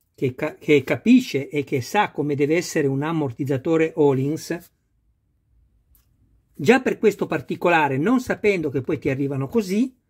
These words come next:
ha deciso di non farlo. La stessa cosa anche il serbatoio, potete guardarlo in ogni foto. Questo del recupero, qui è bello dorato, vedete, qui no,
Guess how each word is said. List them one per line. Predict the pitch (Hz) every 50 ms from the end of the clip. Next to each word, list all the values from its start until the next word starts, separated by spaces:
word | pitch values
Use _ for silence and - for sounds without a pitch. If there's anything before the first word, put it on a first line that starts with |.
| _ _ _ _ _ _ _ _ _
ha | - 160 151
deciso | 175 196 - - 165 196 233
di | 220
non | 185 139 123
farlo. | 113 - 160 156 139 123 123 117 110 - _ _ _ _ _ _ _ _ _ _ _ _ _ _ _ _ _ _ _ _ _ _ _ _ _ _ _ _ _ _ _ _ _ _ _ _ _ _ _
La | - 156 131
stessa | - - 262 247 - - 208 160 -
cosa | - 208 165 143 127 127 135 139 -
anche | - 202 220 - 254
il | 226 -
serbatoio, | - 175 151 139 139 120 - 196 185 156 127 120 117 107 - _ _ _ _ _ _ _
potete | - 156 - - 190 185 208
guardarlo | 185 185 180 170 170 208 214 208 202 190
in | 180 196
ogni | 240 254 240 226
foto. | - - 147 131 123 117 - - 110 - _ _ _ _ _ _ _ _ _ _ _ _ _ _ _ _ _ _ _ _ _ _ _ _ _ _ _ _ _ _ _ _ _ _ _ _ _
Questo | _ _ - 156 135 - 160
del | 147 147 139
recupero, | 147 147 139 - 147 127 117 135 123 139 127 - _ _ _ _ _ _ _ _ _ _ _ _ _ _ _ _ _ _ _ _ _ _ _ _ _ _ _ _ _ _ _ _ _ _ _ _ _ _ _ _ _ _
qui | _ - 220 196
è | 156 135
bello | 131 131 127 190 202 202 185 156 139 135 135 127
dorato, | 123 151 156 160 147 139 156 175 - 165
vedete, | 135 131 123 127 127 123 123 185 170
qui | - - 175 208
no, | 208 139 120 143 151 123 113 _ _